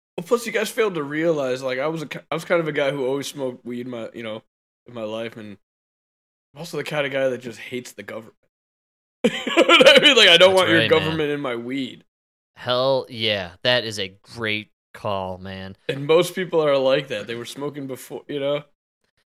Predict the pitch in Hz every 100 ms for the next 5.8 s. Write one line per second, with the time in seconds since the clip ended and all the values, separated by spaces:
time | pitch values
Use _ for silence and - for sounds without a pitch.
0 | _ 120 160 160 165 185 196 180 190 190
1 | 196 180 170 165 160 160 160 151 - 156
2 | 160 165 160 156 147 135 127 131 135 117
3 | 104 - _ _ 117 _ 147 127 - 98
4 | - 73 80 131 - 113 - 107 - 104
5 | 101 98 95 - 90 92 80 71